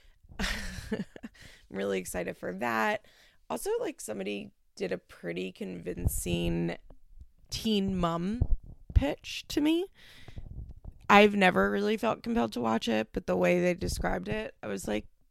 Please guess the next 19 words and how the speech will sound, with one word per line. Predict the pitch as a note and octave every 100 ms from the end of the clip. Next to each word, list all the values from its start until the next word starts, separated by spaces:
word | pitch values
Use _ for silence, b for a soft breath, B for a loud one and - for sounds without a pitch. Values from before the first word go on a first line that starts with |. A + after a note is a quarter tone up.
| _ -
"Yeah, | E4 F4 G3 -
okay, | C#4 A3+ F#3+
maybe." | G3+ G3+ F3+ E3+ G#3 B B B -
And | G#3 G#3+
of | -
course, | G3 G3
there's | F#3 E3+
Teen | - F3+
Mom | E3+ F3
three. | - E3+ E3+
So | E3 F3+ F3+ F3 - -
we | B3+ D4+
have | C#4 A#3+ G#3+ - -
so | - G#3 G#3+
much | G#3+ G3+ - - - - - - -
material | F3 - E3+ D#3+ E3+ E3 E3
to | - D#3+
work | D#3+ -
on. | - G1+ -